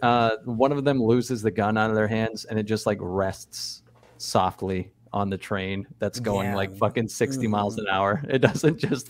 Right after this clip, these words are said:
Speaker 1: fly away.
Speaker 2: Right.
Speaker 1: Like, I, we can suspend our disbelief,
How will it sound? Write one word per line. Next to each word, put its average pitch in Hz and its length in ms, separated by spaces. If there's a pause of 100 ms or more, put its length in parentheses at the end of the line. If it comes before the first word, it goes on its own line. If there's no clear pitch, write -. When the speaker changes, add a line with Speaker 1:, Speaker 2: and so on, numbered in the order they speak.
Speaker 1:
fly 110 240
away. 101 380 (380)
Speaker 2:
Right. 98 120
Speaker 1:
Like, 143 240 (520)
I, 151 120 (280)
we 160 360
can 208 160
suspend 160 400
our 156 80
disbelief, 117 720